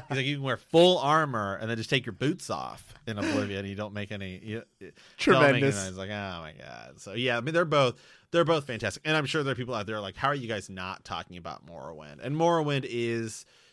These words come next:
Speaker 1: is great. I mean, especially for when it came out, there's tons of great mods for it, um, and stuff like that. And, you know, that's where the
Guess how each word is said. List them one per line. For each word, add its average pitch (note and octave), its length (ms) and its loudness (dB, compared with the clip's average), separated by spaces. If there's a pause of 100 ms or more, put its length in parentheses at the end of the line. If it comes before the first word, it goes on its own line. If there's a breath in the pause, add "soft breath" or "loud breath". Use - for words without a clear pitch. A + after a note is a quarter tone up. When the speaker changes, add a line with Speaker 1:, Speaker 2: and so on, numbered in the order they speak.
(120 soft breath)
Speaker 1:
is D3 280 4
great. G#2+ 560 0
I - 20 -6
mean, A2 140 -8
especially A2+ 800 -6
for A2 140 -14
when G#2 140 -12
it - 60 -18
came G2 160 -12
out, F#2 200 -10
there's G2+ 160 -12
tons B2+ 560 -10
of G#2 160 -10
great F#2 240 -8
mods F#2 420 -10
for F#2 340 -8
it, F2+ 200 -10 (440 soft breath)
um, D#2+ 680 -6 (100)
and G#2 100 -8
stuff A2 100 -12
like G#2+ 100 -8
that. G2 220 -4
And, G2+ 220 -10
you G2+ 60 -8
know, F#2 80 -8
that's G#2 260 -4
where G#2 140 -2
the G2+ 260 -4